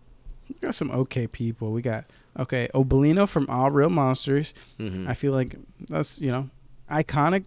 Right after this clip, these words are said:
Speaker 1: but also a deep cut for younger people. Um, Danny Phantom, classic. Hey Arnold,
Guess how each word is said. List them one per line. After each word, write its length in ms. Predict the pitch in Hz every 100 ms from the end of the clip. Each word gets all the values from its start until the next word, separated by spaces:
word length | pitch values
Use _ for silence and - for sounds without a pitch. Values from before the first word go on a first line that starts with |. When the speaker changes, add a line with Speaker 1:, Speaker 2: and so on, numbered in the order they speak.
| -
Speaker 1:
but 120 | 123
also 280 | 120 120 123
a 40 |
deep 220 | 117 123
cut 220 | - 131 135
for 160 | 139
younger 280 | 127 123 120
people. 420 | - 117 147 160 _ - - - - _ -
Um, 500 | 117 117 110 110 110 - _ _ -
Danny 320 | 120 131 135 139
Phantom, 480 | 143 135 139 143 - _ -
classic. 600 | - 127 117 117 123 - - _ _ -
Hey 180 | 151 131
Arnold, 460 | 123 127 131 127